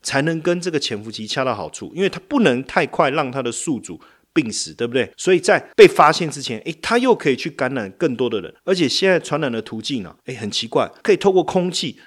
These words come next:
触摸、饮食，甚至粪便。这个是一个传染途径非常广的一个病毒哦。而且呢，除了这种攻击路径非常强劲以外，这个病毒还会产生变异，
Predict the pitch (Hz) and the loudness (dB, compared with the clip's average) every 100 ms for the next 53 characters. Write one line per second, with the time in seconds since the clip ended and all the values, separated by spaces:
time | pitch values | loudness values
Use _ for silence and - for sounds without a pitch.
0 | _ - - 208 165 175 170 _ 160 139 | _ -10 -4 -2 0 -2 -2 _ -2 0
1 | 120 - 131 151 - 180 156 - 202 131 | 0 -2 -4 -4 -2 -4 -4 -4 -2 -2
2 | 185 147 - _ _ - 202 180 220 190 | 0 -2 -2 _ _ -2 2 2 0 -2
3 | 170 160 143 - 160 170 139 139 175 143 | 4 4 2 -2 -4 -4 -4 -6 -6 -8
4 | 156 143 143 - 110 95 123 143 147 - | -6 -6 -4 0 0 -2 -6 -4 -6 -6
5 | 214 214 90 78 82 _ - 180 - 120 | -6 -8 -10 -14 -14 _ 0 2 2 0
6 | 127 131 - _ - 156 180 160 180 143 | -2 -6 -14 _ -2 2 4 4 2 0
7 | 101 - 180 185 143 143 160 156 139 117 | -2 0 0 0 -4 -4 -4 -4 -6 -6
8 | 156 135 117 117 - 113 123 147 143 95 | -6 -6 -6 -6 -6 -6 -8 -8 -8 -8
9 | 101 117 85 - - 170 151 - 156 120 | -4 -4 -6 -12 -10 -6 -6 -6 -6 -6
10 | 104 117 160 143 110 98 135 135 180 139 | -6 -4 -2 -2 -4 -6 -6 -6 -6 -6
11 | 110 131 101 | -6 -12 -14